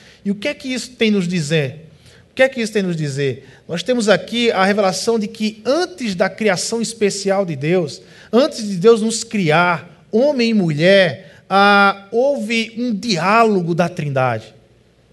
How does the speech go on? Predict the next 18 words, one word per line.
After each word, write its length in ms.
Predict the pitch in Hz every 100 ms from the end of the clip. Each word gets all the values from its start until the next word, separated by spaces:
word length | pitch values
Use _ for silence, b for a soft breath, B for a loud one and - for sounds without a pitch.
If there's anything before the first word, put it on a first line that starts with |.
| _ _ _ _ _ _ _
Façamos, 840 | - 214 - - 247 269 208 165 151
a 60 |
ideia 520 | 214 165 160 262 214 175
do 120 | 175
texto 580 | - 190 170 175 196 190 B B
é 120 | 202
que 240 | 202 190 180
o 120 | 156 - -
Pai, 480 | 208 220 208 175 147
o 100 | 143
Filho 480 | - - 277 302 254
e 40 |
o 80 | 220
Espírito 440 | 220 - 180 170
Santo 400 | - 175 170 170 185 - B B
dialogaram 1080 | 160 247 233 240 226 170 147 180 240 254 208
naquele 380 | 185 - 170 147
momento 600 | 143 139 165 160 170